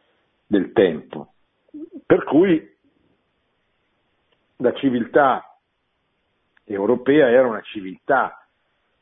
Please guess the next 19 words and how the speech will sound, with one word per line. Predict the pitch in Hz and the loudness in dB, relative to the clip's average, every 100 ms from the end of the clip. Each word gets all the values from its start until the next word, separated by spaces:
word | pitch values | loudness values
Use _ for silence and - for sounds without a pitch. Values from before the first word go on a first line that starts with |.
| _ _ - | _ _ -10
<clears throat> | - 190 139 110 | -8 -6 -6 -6
profondamente | 120 120 117 107 107 143 - 120 | -4 -4 -4 -4 -2 -2 -2 -4
cristiana, | 123 131 - 120 98 92 156 - _ _ _ _ _ _ _ _ _ _ _ _ _ _ _ _ _ | -4 -4 0 2 2 -2 -6 -8 _ _ _ _ _ _ _ _ _ _ _ _ _ _ _ _ _
nella | 110 104 95 | -8 -6 -4
cultura, | - 90 - 135 117 101 | -6 -6 2 4 4 2
nel | 95 | -6
costume, | - - - 151 139 98 | -10 -12 0 2 2 0
nelle | 87 85 | -4 -6
istituzioni, | 90 - 85 - - 135 117 98 120 160 _ _ _ _ _ _ _ _ _ _ _ _ _ - | -6 -8 -12 -14 0 4 4 2 -2 -6 _ _ _ _ _ _ _ _ _ _ _ _ _ 0
nata | 131 151 147 - 131 | 2 4 0 0 -2
dalla | 113 113 113 | -2 -4 -6
prima | - 185 180 131 | -4 -2 0 -2
evangelizzazione, | 107 101 95 98 90 85 90 143 147 95 80 | -6 -8 -12 -16 -14 -14 -6 0 2 0 -6
cioè | 101 - | -10 -10
la | 82 | -10
prima | 90 95 | -8 -4
evangelizzazione | 92 90 90 90 87 - 107 101 85 | -6 -6 -6 -4 -4 -2 0 0 -2
che | 78 - | -8 -10
conoscete | 87 78 - 87 - 85 | -10 -10 -6 -6 -2 -4